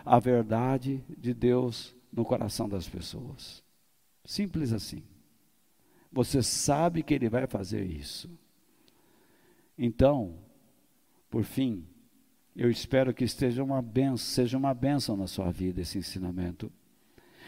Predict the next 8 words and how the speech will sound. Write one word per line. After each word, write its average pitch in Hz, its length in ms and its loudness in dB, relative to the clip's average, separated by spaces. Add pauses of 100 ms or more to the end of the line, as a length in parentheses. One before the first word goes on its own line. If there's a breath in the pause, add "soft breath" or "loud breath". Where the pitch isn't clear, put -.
(220 loud breath)
Lute 208 680 4
contra 160 680 0
a 170 40 0
insensatez, 156 1000 -2 (140)
a 139 80 4
loucura, 160 840 4 (140 loud breath)
a 151 140 8
irracionalidade 170 1500 2